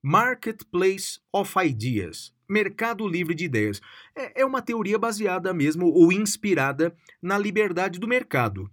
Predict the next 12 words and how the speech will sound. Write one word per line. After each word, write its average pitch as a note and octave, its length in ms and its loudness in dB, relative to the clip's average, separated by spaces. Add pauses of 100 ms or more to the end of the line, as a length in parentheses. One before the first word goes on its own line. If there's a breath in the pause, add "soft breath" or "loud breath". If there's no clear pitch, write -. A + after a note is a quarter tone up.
né? C3 220 -2 (380 soft breath)
É D3 100 -2
uma D#3 180 0
teoria D#3+ 360 6
que D#3+ 100 -6
tem D#3 240 0
aí C#3+ 120 -2
fundamento C#3 720 -2
teórico A#2+ 760 0
em D#3 180 -2
Stuart C#3+ 680 -4
Mill D3+ 500 2